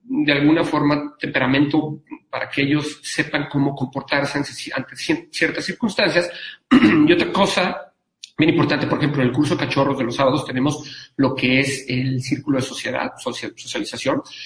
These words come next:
en donde, pues, todos los propietarios se sientan alrededor, cada quien con su perrito, y lo vamos pasando de propietario a propietario. Entonces, te paso a mi perro,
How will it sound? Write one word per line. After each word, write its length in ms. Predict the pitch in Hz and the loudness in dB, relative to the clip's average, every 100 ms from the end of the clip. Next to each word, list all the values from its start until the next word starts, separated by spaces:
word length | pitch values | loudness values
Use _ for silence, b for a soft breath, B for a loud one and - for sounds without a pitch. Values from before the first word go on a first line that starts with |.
| B | B
en 160 | 139 139 | 2 4
donde, 220 | 135 139 | 4 4
pues, 120 | - | 2
todos 140 | 175 170 | 4 4
los 100 | - | 2
propietarios 480 | - - 135 143 | -6 -2 0 0
se 100 | - | -4
sientan 320 | - 127 139 135 | -4 -4 -2 -2
alrededor, 520 | 123 117 110 - - | -2 -2 0 -2 -2
cada 140 | 120 | -8
quien 180 | - 127 | -10 -10
con 80 | 120 | -12
su 100 | - | -6
perrito, 460 | - 139 - 302 - B B | -4 -4 -4 -8 -10 B B
y 220 | 165 170 151 | 4 4 6
lo 140 | 143 | 6
vamos 240 | 156 160 | 4 2
pasando 720 | 165 139 151 143 170 - - - | 0 -2 0 2 0 -2 -10 -10
de 160 | 131 | -8
propietario 380 | - - - 135 | -8 -8 -8 -6
a 40 | - | -8
propietario. 420 | - - 370 - | -10 -6 -4 -4
Entonces, 500 | - 139 156 - _ _ | -6 -6 -6 -8 _ _
te 80 | - | -10
paso 200 | 120 123 | -6 0
a 40 | 160 | 2
mi 60 | |
perro, 540 | 165 202 - - - | 2 0 -2 -6 -14